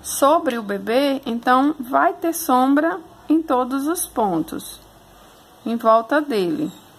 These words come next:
E essa sombra a gente vai fazer exatamente da cor da roupinha do bebê,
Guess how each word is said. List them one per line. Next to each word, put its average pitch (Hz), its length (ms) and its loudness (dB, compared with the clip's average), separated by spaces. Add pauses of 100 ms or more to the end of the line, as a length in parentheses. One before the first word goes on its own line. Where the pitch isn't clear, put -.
(920)
E 214 100 -6
essa 226 220 -2
sombra 254 480 2
a 277 40 2
gente 269 280 -4
vai 254 200 -2
fazer 254 640 -2 (760)
exatamente 233 840 0
da 247 160 2
cor 233 200 -6
da 226 120 4
roupinha 220 480 -4
do 208 100 -6
bebê, 247 560 -2